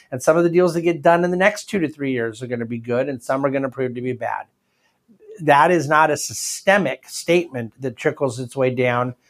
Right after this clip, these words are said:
to financial markets. That is simply a byproduct of a capital markets, uh, evolution and the, the, um, distortion that may be existing from low cost of capital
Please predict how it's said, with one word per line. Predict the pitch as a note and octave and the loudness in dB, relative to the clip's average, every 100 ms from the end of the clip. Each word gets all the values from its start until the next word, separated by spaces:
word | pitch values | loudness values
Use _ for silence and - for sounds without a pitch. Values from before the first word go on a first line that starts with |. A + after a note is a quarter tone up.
| _ _ _ - | _ _ _ -2
to | C#3 | 0
financial | C3+ B2+ B2 - C3 C3 - | 2 0 -2 0 2 2 0
markets. | D#3 F#3+ - - - - | 2 2 2 -12 -16 -2
That | C3 B2 | 2 4
is | B2 B2 A#2+ | 4 0 -2
simply | - C#3+ C3+ D3 D3 D#3 D#3+ D#3 | -4 -4 -4 -4 -2 -2 -2 -4
a | |
byproduct | C3+ - C3+ E3 F#3+ - A2+ A2 A#2+ C#3 _ _ _ _ _ _ _ | -8 2 4 4 0 -2 0 0 -2 -4 _ _ _ _ _ _ _
of | D#3 C3+ C3 | 6 6 4
a | B2 A2+ _ | 0 -6 _
capital | C#3 C#3+ G#3 G3+ | 2 4 4 4
markets, | F3+ F3 F3 F3+ - - - | 4 4 2 -4 -4 -14 -2
uh, | D#3 C#3+ | 2 2
evolution | D#3 D#3 F#3 E3 C3+ - C#3+ D3 D#3 _ _ _ _ - | 2 2 2 0 -2 -4 -6 -6 -12 _ _ _ _ -4
and | D#3+ C#3+ D3 C#3+ | 0 2 2 0
the, | C#3+ C#3 C3 C3+ D3 | -2 2 2 0 -2
the, | C#3+ C3+ B2+ C3 D3+ | 2 4 4 2 0
um, | C#3 B2+ A#2+ A#2 - _ _ - | 2 2 0 -6 -10 _ _ -6
distortion | D3 - - F3 G3 G3 G3 F3 | -6 -4 2 4 4 2 0 0
that | D#3+ | 0
may | D#3+ | 0
be | E3 E3 | 0 0
existing | D#3+ C#3+ B2+ D3+ D3+ - D#3 D#3 | 0 -4 -2 -2 -2 -6 -6 -8
from | - C3+ D3 D3+ D3+ - _ | -2 0 2 0 -4 -12 _
low | C#3 C#3+ D#3 | 2 4 4
cost | F3+ E3 - E3+ | 4 2 -2 -6
of | |
capital | D#3+ C#3+ C#3 C3 C3+ D#3+ | 2 2 0 -2 0 0